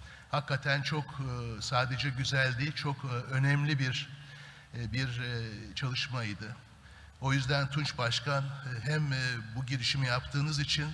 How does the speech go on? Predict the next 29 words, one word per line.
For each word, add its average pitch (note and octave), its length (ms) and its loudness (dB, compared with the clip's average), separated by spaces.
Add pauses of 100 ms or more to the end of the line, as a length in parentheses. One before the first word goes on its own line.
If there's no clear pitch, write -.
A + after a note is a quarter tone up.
(100)
sizin B2+ 400 -2
liderliğinizde B2+ 800 0
hem C3 220 -2
de C#3+ 160 -2 (400)
beni B2 200 0
davet C3 380 6
ettiğiniz B2 400 -4
için C#3+ 160 -2
çok C#3+ 280 -2
teşekkür C3+ 460 -2
ederim. G#2+ 320 -4 (600)
İzmir'in D#3+ 440 4
ayrıcalıklı, D3+ 1080 4 (460)
İzmir'in D3 520 2 (300)
güzelliği, C#3 640 4
İzmir'in C#3 380 0
önemi C3+ 460 0 (480)
böyle D3+ 280 6
bir C3+ 160 0
konferansı C3 800 0
burada C3+ 240 2
yapmasıyla C3+ 720 0
bir C#3+ 120 0
kere C3 300 -2
daha C#3 220 2
tescil C#3+ 360 -2
edilmiş, B2+ 480 -2
e, B2+ 180 -4
oldu. C3 420 0